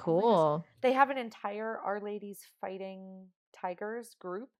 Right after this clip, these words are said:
Speaker 1: and it's people who
Speaker 2: <laughs>
Speaker 1: sign up online, and they assign you students to pray for. So, like,
Speaker 2: Oh,
Speaker 1: it's
Speaker 2: that's
Speaker 1: just so
Speaker 2: cool.
Speaker 1: beautiful for, like, the student to contact you and be like, "I'm, I have an exam coming up," or whatever. And so,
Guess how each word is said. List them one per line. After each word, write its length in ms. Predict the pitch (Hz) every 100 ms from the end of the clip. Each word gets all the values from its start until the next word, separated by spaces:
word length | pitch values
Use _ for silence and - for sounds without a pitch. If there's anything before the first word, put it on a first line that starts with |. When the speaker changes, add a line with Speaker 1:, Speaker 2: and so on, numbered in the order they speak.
| _ _ _ _ 214
Speaker 1:
and 120 | 214
it's 180 | - -
people 340 | - 269 285
who 120 | 240 214
Speaker 2:
<laughs> 0 |
Speaker 1:
sign 360 | - 220 220
up 100 | 220
online, 640 | 220 208 196 185 214 190 185
and 160 | 196 190
they 180 | 196 -
assign 460 | - - 196 220
you 140 | 214 196
students 440 | - 220 208 208
to 80 | -
pray 160 | - -
for. 320 | - - - _ _ _ _ _ _ _
So, 260 | - 247 233
like, 320 | 220 190 175
Speaker 2:
Oh, 240 | 175 185 185
Speaker 1:
it's 140 | 339 320
Speaker 2:
that's 20 |
Speaker 1:
just 200 | 403 -
so 140 | 381
Speaker 2:
cool. 20 | -
Speaker 1:
beautiful 360 | 403 453 320
for, 140 | 277 240
like, 220 | 233 233
the 80 | 247
student 360 | 247 277 277 254
to 40 |
contact 440 | 240 233 233 214 208
you 140 | 202
and 100 | 196
be 100 | 196
like, 300 | 190 185 185 _ _ _ _ _ _ _ _ _
"I'm, 260 | - 196 185 -
I 80 | 180
have 160 | 175
an 40 | 185
exam 340 | 180 190 175
coming 280 | 170 180 -
up," 140 | - -
or 120 | -
whatever. 420 | 185 185 - -
And 120 | 202 196
so, 380 | 208 190 190